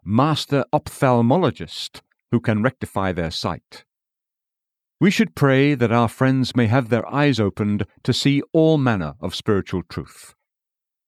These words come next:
These optics of ours can only see natural objects. That's all they are intended for. We should be very grateful that our eyes can see as much as they do see,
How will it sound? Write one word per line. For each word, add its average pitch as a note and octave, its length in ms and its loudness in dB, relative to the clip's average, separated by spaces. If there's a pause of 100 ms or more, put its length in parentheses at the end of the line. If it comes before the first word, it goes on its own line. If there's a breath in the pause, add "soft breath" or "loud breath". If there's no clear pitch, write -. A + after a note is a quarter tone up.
These E3 240 4
optics - 480 -4
of A#2 100 2
ours A2 540 -2
can A2+ 160 0
only D#3+ 280 2
see C3+ 320 0
natural G#2+ 520 -2
objects. - 720 -12 (280)
That's - 220 -4
all B2+ 160 2
they A#2+ 160 2
are A#2+ 140 2
intended F3+ 440 -2
for. - 360 -14 (840)
We B2 80 4
should B2+ 180 0
be A#2+ 100 2
very C3 220 2
grateful A#2+ 480 0
that G2 140 -2
our G2+ 100 2
eyes A2+ 280 0
can A2+ 120 -2
see E3+ 240 0
as A2 140 0
much C3+ 220 -2
as G#2 80 -6
they A2+ 120 0
do G3 220 -2
see, - 380 -8